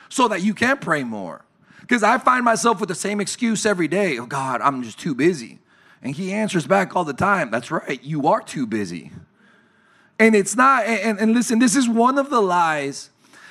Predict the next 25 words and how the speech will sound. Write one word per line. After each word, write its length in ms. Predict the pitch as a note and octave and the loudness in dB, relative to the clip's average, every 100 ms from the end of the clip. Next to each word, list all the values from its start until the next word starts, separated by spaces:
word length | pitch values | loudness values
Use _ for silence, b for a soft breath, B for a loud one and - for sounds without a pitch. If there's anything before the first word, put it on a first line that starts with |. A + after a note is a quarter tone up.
| - | 2
that, 400 | G3+ F#3 D#3 D#3+ | 4 4 2 0
that 220 | E3+ - | -2 0
the 200 | E3+ D#3+ A#3+ | -2 0 0
enemy 440 | C4 C4 B3+ A#3 | 2 2 2 0
is 220 | F3 D3+ | -2 -4
trying 440 | - G3+ G#3 A3 G#3 | -2 2 2 2 -4
to 320 | - E3+ D3+ | -4 -2 -2
fill 460 | - - A#3+ A#3+ A3+ | -4 -6 2 4 4
our 160 | F#3+ | 4
heads 400 | D#3 F3 F#3+ - | 2 0 0 -2
with. 440 | A#2+ A#2 A2+ A2+ - B B B | -6 -4 -4 -10 -18 B B B
And 180 | G3+ G#3 | 0 4
it's 280 | G3+ F3+ - | 4 2 -2
the 220 | F#3+ E3+ | 0 0
three 560 | C3+ - B3 B3+ C4+ C4 | 0 -2 2 2 2 2
or 140 | G3+ | 0
four 360 | - A3+ A3+ - | 0 2 4 4
hours 480 | F3 F#3 G#3 G#3 F3 | 4 4 2 2 2
that 160 | E3 | -2
you 120 | E3+ | -2
spend 400 | E3 - G3 G3+ | -4 0 0 2
at 140 | F3+ D3 | 0 0
church 320 | - F#3+ F3+ | 2 0 2
a 40 | D3+ | -2
week 440 | C3+ G#3 C4 - | 2 2 0 -4